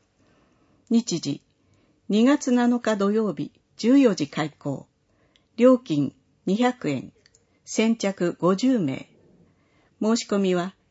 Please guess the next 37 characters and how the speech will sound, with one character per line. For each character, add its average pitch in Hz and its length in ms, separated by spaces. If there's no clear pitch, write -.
電 233 240
話 233 140
ま 220 140
た 226 160
は 156 240
チ - 140
ラ 247 160
シ - 160
券 185 260
申 185 160
し - 140
込 233 120
み 226 140
用 226 140
紙 151 220
に 147 160
必 - 260
要 269 200
事 277 160
項 180 220
を 160 60
記 190 180
入 196 220
し - 100
て、 - 320
フ - 160
ァ 262 60
ッ - 20
ク - 100
ス - 180
か - 300
持 147 160
参。 147 300
配 247 220
布 233 160
場 214 120
所、 - 300